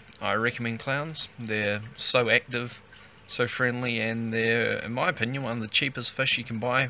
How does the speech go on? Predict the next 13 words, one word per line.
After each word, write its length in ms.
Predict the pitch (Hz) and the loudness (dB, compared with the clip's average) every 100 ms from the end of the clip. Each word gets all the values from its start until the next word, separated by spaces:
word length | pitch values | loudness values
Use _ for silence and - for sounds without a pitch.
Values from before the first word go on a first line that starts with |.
| - | -2
marine-wise. 680 | 107 123 170 120 101 104 - - - - - - - - | -2 0 0 -2 -2 -2 -6 -14 -20 -20 -20 -20 -20 -14
It's 140 | - - | -6 0
gonna 160 | 135 | 0
get 180 | 117 113 | 2 2
a 60 | 104 | 0
blue 340 | 101 135 131 | -2 -2 0
triggerfish 680 | - 135 139 135 120 139 - | 2 2 2 2 2 4 2
for 160 | - | 2
a 60 | 104 | 0
hundred 320 | 117 123 107 | 2 2 0
and 240 | 104 104 - | -4 -6 -8
ninety 760 | - 107 110 117 127 127 123 123 - - - - - - | -8 -4 0 0 -2 -4 -6 -8 -18 -20 -20 -20 -12 -4
dollars. 420 | 156 196 196 | -2 -2 -4